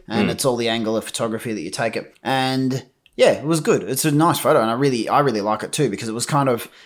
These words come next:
Speaker 1: it was the second photo that really kicked my Instagram account into, like, overdrive.
Speaker 2: Mm.
Speaker 1: Um, got featured on a few accounts, and it, you know, it did really quite well. So that was, you know, that photo means quite a bit to me, even though it's not, you know, it's not a really colourful photo. It's not a really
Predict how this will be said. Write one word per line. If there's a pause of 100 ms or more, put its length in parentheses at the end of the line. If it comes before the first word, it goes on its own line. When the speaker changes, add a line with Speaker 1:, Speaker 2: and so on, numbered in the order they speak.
(100)
Speaker 1:
it
was
the
second
photo
that
really
kicked
my (160)
Instagram
account
into,
like, (360)
overdrive. (100)
Speaker 2:
Mm.
Speaker 1:
Um, (100)
got
featured
on
a
few
accounts,
and
it, (260)
you
know,
it
did
really
quite
well.
So (320)
that
was,
you
know,
that
photo
means
quite
a
bit
to
me,
even
though
it's
not, (200)
you
know,
it's
not
a
really
colourful
photo.
It's
not
a
really